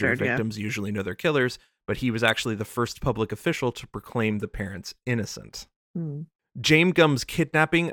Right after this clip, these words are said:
Speaker 2: of Catherine Martin is based on Ted Bundy's tactics for luring victims.
Speaker 1: Mm-hmm.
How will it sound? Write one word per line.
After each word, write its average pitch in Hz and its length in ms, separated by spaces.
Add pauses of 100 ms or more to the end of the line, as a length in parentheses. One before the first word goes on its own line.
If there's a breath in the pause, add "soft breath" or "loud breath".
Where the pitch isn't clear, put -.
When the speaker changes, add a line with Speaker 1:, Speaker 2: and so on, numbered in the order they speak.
Speaker 2:
of 117 520
Catherine 117 420
Martin 110 400
is 113 240
based 110 500
on 120 200
Ted 110 340
Bundy's 113 400
tactics - 580
for 127 160
luring 107 340
victims. 160 680 (200)
Speaker 1:
Mm-hmm. 151 320